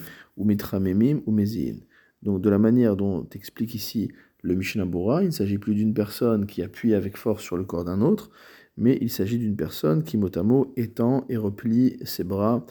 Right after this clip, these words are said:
en avant et en arrière et se réchauffe le corps de cette manière-là et transpire. Donc c'est vraiment, euh, une description d'exercice de gymnastique entre guillemets.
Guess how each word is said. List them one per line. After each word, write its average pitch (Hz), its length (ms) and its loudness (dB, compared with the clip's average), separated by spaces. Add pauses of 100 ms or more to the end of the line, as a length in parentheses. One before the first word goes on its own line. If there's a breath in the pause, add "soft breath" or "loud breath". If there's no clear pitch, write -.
(360 loud breath)
en 98 160 -4
avant 113 580 2
et 113 60 -2
en 98 160 0
arrière 107 440 2 (120)
et 127 80 -6
se - 200 -4
réchauffe 107 760 0
le 90 80 -6
corps 104 340 2
de 95 80 -10
cette - 200 -12
manière-là 95 560 0 (360 loud breath)
et 113 140 2
transpire. 113 640 -2 (440 soft breath)
Donc 107 220 0
c'est 98 120 -2
vraiment, 110 500 2
euh, 92 120 -2
une 87 120 -4
description 120 640 -2
d'exercice 104 580 0
de 101 160 0
gymnastique 95 580 -4
entre 95 220 -6
guillemets. 90 320 -6